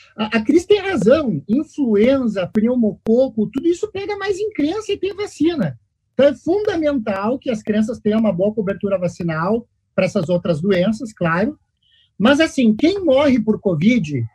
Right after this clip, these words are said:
morre porque não, ah, recebeu o tratamento de medicina intensiva que precisava receber,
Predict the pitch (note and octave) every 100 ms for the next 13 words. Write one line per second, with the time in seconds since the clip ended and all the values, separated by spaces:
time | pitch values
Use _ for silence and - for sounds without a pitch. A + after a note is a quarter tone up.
0 | _ _ _ - E3 A3 C4 D#4 - A3+
1 | - G#3+ A3+ A3 C#4 E4+ D#4+ - _ _
2 | - G3 - - A#3+ A#3 F3 G3+ B3 A3
3 | G#3 G3 F#3+ G3 A3+ A3 D3+ F3 F3+ -
4 | G3+ G3 F#3+ F3 F3 G#3 C4 A3 - E3+
5 | F3+ - E3+ D#3 E3+ F#3 D3+ F#3+ D4